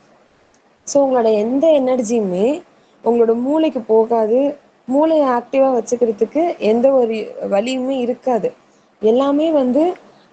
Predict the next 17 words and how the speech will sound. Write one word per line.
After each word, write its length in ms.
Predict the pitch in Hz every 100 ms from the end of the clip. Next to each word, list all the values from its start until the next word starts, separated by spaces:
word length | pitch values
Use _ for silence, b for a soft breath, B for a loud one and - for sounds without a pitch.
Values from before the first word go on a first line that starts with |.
| 214
டைஜஷன் 560 | 240 262 285 - 269
பண்ணக்கூடிய 380 | 247 240 226 220
அந்த 280 | 208 202 190 -
ஸ்டொமக் 440 | 220 240 277 -
ரீஜன் 360 | 233 240 214 220
கிட்டயே 320 | 208 208 240 277
வந்து 260 | 226 214
எல்லாமே 400 | 247 202 202 202
வந்து 220 | 220 202 202
போயிடும். 240 | 165 160 - - B B B -
இதை 220 | 240 254
வந்து 400 | 240 269 294 269
ஜாப்பனீஸ் 440 | 262 269 320 -
அவங்களோட 720 | 269 240 233 233 226 220 214 202
சீக்ரெட்னு 480 | 269 277 285 247 277
சொல்லி 240 | 262 240 254
சொல்லியிருக்காங்க. 720 | 247 226 233 226 196 185